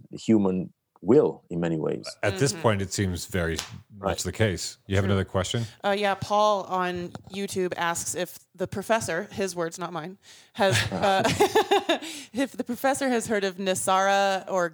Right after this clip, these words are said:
Speaker 3: gesara. E-, it's like all caps, N E S A R A
Speaker 1: Hmm.
Speaker 3: or G E S A R A.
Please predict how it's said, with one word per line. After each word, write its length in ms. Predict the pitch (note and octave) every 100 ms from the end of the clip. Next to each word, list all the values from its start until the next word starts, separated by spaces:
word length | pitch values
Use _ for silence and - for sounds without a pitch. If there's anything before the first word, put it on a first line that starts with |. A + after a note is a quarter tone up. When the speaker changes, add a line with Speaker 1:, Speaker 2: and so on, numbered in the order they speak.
| -
Speaker 3:
gesara. 760 | F3 D3 F#3+ E3 C#3+ C3 D#3+ - _ _ _ _ _ _ _ -
E-, 100 | F#3 F#3
it's 180 | G3 G3
like 420 | F3+ F3+ - - -
all 180 | F#3+ F#3+
caps, 400 | G3 D#3+ - -
N 220 | F#3 G3
E 260 | G3 F#3+ F#3
S 240 | F3 E3+ -
A 140 | F3 E3
R 200 | E3+ E3+
A 360 | D#3+ C#3+ D3+ - _ _ -
Speaker 1:
Hmm. 140 | G2 E2 -
Speaker 3:
or 160 | F3
G 400 | D#3+ G3 G3 F3 E3+
E 40 |
S 280 | D3+ D#3 -
A 140 | D#3+ C#3
R 180 | C#3+ A#2+
A. 300 | A#2+ G2